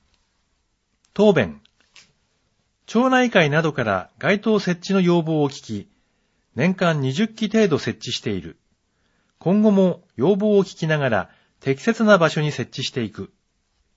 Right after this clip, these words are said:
七、佐々木武人くん、三本木小。どんな人でも仲良く、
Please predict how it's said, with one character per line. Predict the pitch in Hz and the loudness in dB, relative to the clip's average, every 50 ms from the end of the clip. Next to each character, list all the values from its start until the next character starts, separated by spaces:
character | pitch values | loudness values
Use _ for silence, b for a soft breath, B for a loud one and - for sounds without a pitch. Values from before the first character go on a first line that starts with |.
| _ _ _ _ _ _ _ _ _ _ _ _ _ _ _ _ _ _ _ _ _ _ _ _ _ _ - | _ _ _ _ _ _ _ _ _ _ _ _ _ _ _ _ _ _ _ _ _ _ _ _ _ _ 0
七、 | 147 170 165 127 87 - - _ _ _ _ _ _ _ _ _ _ _ _ _ _ _ | 2 2 2 0 -2 -6 -12 _ _ _ _ _ _ _ _ _ _ _ _ _ _ _
佐 | _ - - 151 139 - | _ -10 -8 -2 0 0
々 | 233 | 0
木 | 233 - 233 | 0 0 -2
武 | 214 - 214 208 226 190 | 0 0 0 0 0 0
人 | 165 139 | 0 -2
く | - 120 98 | -4 -6 -8
ん、 | 85 78 71 _ _ _ | -8 -10 -14 _ _ _
三 | _ - - 151 208 220 214 | _ -2 2 2 4 4 4
本 | 208 208 196 175 | 2 2 2 2
木 | 160 151 | 0 -2
小。 | 131 - 127 104 85 78 67 - _ _ _ _ _ _ _ _ _ _ _ _ _ _ _ _ _ _ _ _ _ _ _ _ _ _ _ _ _ _ _ _ _ 107 | -2 -2 -2 -2 -2 -4 -10 -16 _ _ _ _ _ _ _ _ _ _ _ _ _ _ _ _ _ _ _ _ _ _ _ _ _ _ _ _ _ _ _ _ _ -2
ど | 117 220 269 | 0 0 2
ん | 269 | 2
な | 254 214 | 2 2
人 | 156 - - - 175 | 2 0 -2 -4 -2
で | 156 151 135 | 0 0 0
も | 117 101 | 0 0
仲 | 104 143 180 - 160 | 0 0 0 0 -2
良 | 127 110 104 | -2 -2 -4
く、 | - - - 80 76 - | -6 -10 -14 -18 -18 -20